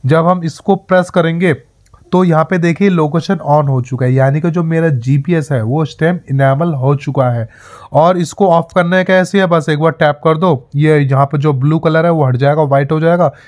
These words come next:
इसका मतलब ये ऑफ हो चुका है। अब जीपीएस के अंदर अगर कुछ इसे मेन फीचर्स में अगर जाना है तो इसमें लॉन्ग प्रेस करना है। लॉन्ग प्रेस करने के बाद यहाँ पे देखिए आपके पास लिख के आ रहा है use location,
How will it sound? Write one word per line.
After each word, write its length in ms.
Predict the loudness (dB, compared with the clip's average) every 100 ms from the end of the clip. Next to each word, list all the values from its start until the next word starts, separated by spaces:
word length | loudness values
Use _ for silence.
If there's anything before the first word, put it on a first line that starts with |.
| -6
इसका 240 | -4 0 -2
मतलब 300 | -2 -2 0
ये 80 | -2
ऑफ 340 | 0 0 0
हो 80 | -8
चुका 220 | -8 -10
है। 100 | -12 _ -20 -20 -20 -8 -2
अब 220 | 0 0
जीपीएस 540 | 0 -2 2 0 0
के 120 | 0 2
अंदर 380 | 2 2 2
अगर 240 | 2 0 -2
कुछ 300 | -4 -6 -6
इसे 140 | -4
मेन 320 | -2 0 -2 -2
फीचर्स 380 | -2 0 -2 0
में 80 | -2
अगर 100 | 0
जाना 260 | 0 2
है 60 | 0
तो 100 | -2
इसमें 240 | -2 0
लॉन्ग 280 | 2 2 0
प्रेस 240 | -2 -4
करना 280 | -4 -4 -2
है। 240 | -4 -8 _ _ _ _ _ -20 -20 -4 2
लॉन्ग 320 | 4 2 0
प्रेस 260 | 0 0 0
करने 260 | -2 -2
के 100 | 0
बाद 120 | 0
यहाँ 140 | 2 -2
पे 120 | -2
देखिए 400 | -2 -4 -2 -2
आपके 340 | 0 -2 -2
पास 200 | -2 -2 -2
लिख 180 | -6 -2
के 80 | 0
आ 120 | 2
रहा 120 | 2
है 180 | 0 0
use 320 | 0 0 0
location, 580 | 2 2 2 -2 0 -2